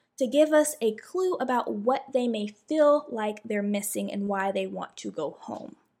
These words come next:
But one way we can appeal to the unmet need without knowing right away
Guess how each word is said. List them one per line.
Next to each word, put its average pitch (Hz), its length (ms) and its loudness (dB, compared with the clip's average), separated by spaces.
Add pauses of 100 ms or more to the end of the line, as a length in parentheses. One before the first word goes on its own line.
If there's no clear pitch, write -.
(1500)
But 262 180 8
one 415 300 4
way 370 160 2
we 320 120 4
can 285 180 -4
appeal 311 460 0
to 320 140 -4
the 240 160 -2
unmet 240 440 0
need 254 600 0
without 233 400 -2
knowing 233 420 -2
right 247 240 0
away 226 680 2